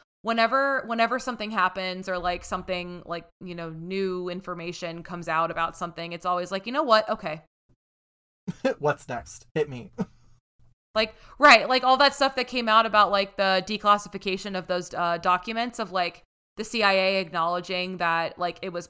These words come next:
Speaker 1: there was a potential alien sighting or something like that in the recent years. Like, I was like, "You know what? Okay. Just throw aliens in there too. Like, we might as well."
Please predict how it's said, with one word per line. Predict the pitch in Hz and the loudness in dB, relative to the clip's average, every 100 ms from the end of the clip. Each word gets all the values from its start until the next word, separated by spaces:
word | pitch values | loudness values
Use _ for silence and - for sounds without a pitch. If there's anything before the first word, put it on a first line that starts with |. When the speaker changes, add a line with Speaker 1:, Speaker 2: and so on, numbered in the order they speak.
| _ | _
Speaker 1:
there | 185 | -4
was | 175 175 | -4 -4
a | |
potential | - - 180 185 - | -8 -8 -6 -6 -6
alien | 170 170 175 175 | -4 -4 -4 -6
sighting | - 170 165 190 220 | -4 -2 -2 -4 -4
or | 226 | -4
something | 240 226 254 | -4 -4 -6
like | 247 247 | -6 -2
that | 269 262 | 0 0
in | 226 | 0
the | 202 | -4
recent | 202 214 196 | -6 -8 -8
years. | 175 180 208 | -8 -6 -4
Like, | 202 180 - _ _ - - | -2 -2 -4 _ _ -10 0
I | 233 | 0
was | 247 | 2
like, | 247 247 | -2 -2
"You | |
know | 269 | -4
what? | 269 220 254 302 | 4 4 4 -2
Okay. | - 226 - _ _ _ _ _ _ _ _ | -2 -2 -4 _ _ _ _ _ _ _ _
Just | 247 - | -10 -4
throw | 294 294 | 4 6
aliens | 269 294 277 214 208 | 6 4 2 0 -4
in | 196 | -4
there | 190 190 | -4 -4
too. | 226 151 160 - | -6 -8 -8 -4
Like, | 202 | -4
we | 226 | -2
might | 226 226 247 | 0 2 2
as | 196 | 2
well." | 214 180 185 | 6 6 4